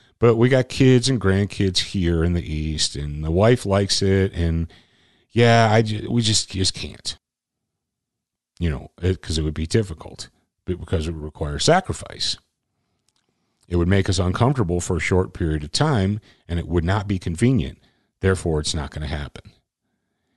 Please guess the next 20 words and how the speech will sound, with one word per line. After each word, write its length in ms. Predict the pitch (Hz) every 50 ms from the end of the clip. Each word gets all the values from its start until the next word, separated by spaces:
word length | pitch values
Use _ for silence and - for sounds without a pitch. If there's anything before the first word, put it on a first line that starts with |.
| _ _ _ _ _ _ _
If 160 | - 104 - 117
you 80 | 123
want 280 | 135 143 151 156 120 98
good 200 | 127 131 135 120
things 300 | - 127 123 131 123 -
in 80 | 131
your 100 | 127 120
life, 380 | 110 104 101 107 - - - - - - _ _ _ _ _ _ _ _
if 80 | 85
you 100 | 101 104
want 200 | 101 101 101 98
to 100 | - 98
achieve, 640 | 90 85 - - 117 110 113 123 135 131 123 - 90
if 100 | 87 -
you 60 | 104
want 120 | 98 98 92
to 80 | 92
improve 420 | 87 87 82 - - 120 117 113 110
your 80 | 98
station, 560 | 92 - 107 101 107 120 - 131 127 131 131